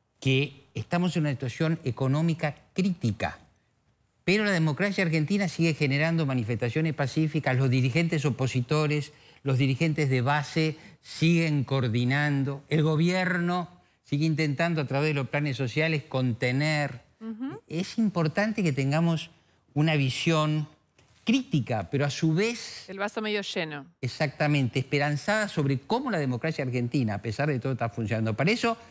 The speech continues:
Speaker 1: no tenemos que entrar en descalificaciones
Speaker 2: Ujú.
Speaker 1: y decir que el otro va a hacer estallar el sistema. Hasta ahora, eh, el problema de Argentina es que no hay consenso en la clase dirigente para tener sucesivas políticas de Estado,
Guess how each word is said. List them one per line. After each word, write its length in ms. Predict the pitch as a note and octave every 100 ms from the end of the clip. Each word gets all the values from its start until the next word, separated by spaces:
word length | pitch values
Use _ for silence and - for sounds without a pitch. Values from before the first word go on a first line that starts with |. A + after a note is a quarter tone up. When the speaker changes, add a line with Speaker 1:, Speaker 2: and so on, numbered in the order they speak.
| - - _ -
Speaker 1:
no 240 | C3+ E3+
tenemos 320 | E3+ E3+ F3+
que 80 | -
entrar 360 | C3 A2+ C#3 D3+
en 240 | C#3 A2+
descalificaciones 1400 | A#2 A2+ - A#2+ A2 G#2 G#2+ G#2+ - A#2+ A2 A2 D#3+ - -
Speaker 2:
Ujú. 300 | G3+ G3 A#3 C4+
Speaker 1:
y 80 |
decir 360 | A#2 A2+ E3 D3
que 160 | - C3
el 100 | C3+
otro 500 | F3 - D3+ D#3+ F#3 - _ _ -
va 60 | A#2+
a 20 |
hacer 160 | - B2+
estallar 360 | A#2 A2+ A#2+
el 100 | A#2
sistema. 440 | G2+ G#2 - F2+ G2+
Hasta 160 | -
ahora, 380 | C#3+ G3 G#3 G3 - _ _ _ _
eh, 240 | - A2+ -
el 120 | B2
problema 240 | A#2+ D3 F3
de 60 |
Argentina 600 | D#3 C3+ B2 E3+ E3+ E3+ -
es 140 | - G#2
que 120 | - A#2
no 260 | A#2+ D3+
hay 160 | D#3+ D#3+
consenso 600 | C#3 B2+ - D#3 D#3 D3
en 60 |
la 80 | A#2+
clase 260 | A2 C3 C#3
dirigente 720 | B2+ B2 C3 D3 D3 E3+ E3+ - _ _ _ -
para 420 | D#3 D#3+ E3+ G3 - - _ _ _ _ _
tener 380 | - B2+ C#3+ C3
sucesivas 640 | B2 - B2+ C3 A2+ C#3 A#2+
políticas 440 | B2 B2 B2 A#2+
de 100 | A#2+
Estado, 500 | A2 - C#3 A#2+ A#2+